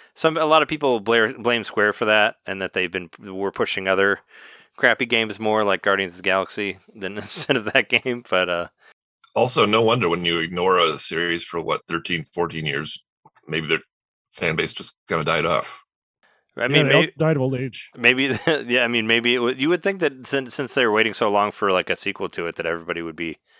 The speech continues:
Speaker 1: hopping on it. But I don't know. It's like, I don't know. It's like, it's like, uh, Metroid. I always felt like everybody claimed that they liked Metroid, but they would never actually buy Metroid when it came out. Until when Dread came out,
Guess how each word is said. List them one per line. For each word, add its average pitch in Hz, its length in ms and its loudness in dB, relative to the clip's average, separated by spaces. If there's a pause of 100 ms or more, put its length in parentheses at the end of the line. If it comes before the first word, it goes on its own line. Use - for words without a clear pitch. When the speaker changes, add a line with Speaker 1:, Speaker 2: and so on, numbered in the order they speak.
(520)
Speaker 1:
hopping 95 300 -2
on 90 180 -2
it. 95 120 -8
But 123 100 4
I 165 80 6
don't 185 100 0
know. 160 140 2
It's 175 160 -4
like, 156 200 0 (680)
I 98 80 -8
don't 95 140 -4
know. 90 80 -2
It's 95 160 -4
like, 104 160 -2
it's 113 160 -4
like, 120 180 2
uh, 107 100 4
Metroid. 101 520 0 (720)
I 98 60 0
always 98 180 2
felt 98 180 0
like 95 140 0
everybody 117 340 2
claimed 117 400 0
that 95 80 -4
they 90 140 0
liked 92 340 0
Metroid, 80 460 -10
but - 100 -18
they 82 100 -10
would 85 140 -8
never 87 240 -6
actually 85 240 -10
buy 78 240 -8
Metroid 78 420 -16
when 80 120 -20
it - 80 -20
came 85 200 -14
out. 80 220 -14 (540)
Until 143 260 2
when 120 100 0
Dread 104 200 2
came 80 200 -8
out, 76 220 -20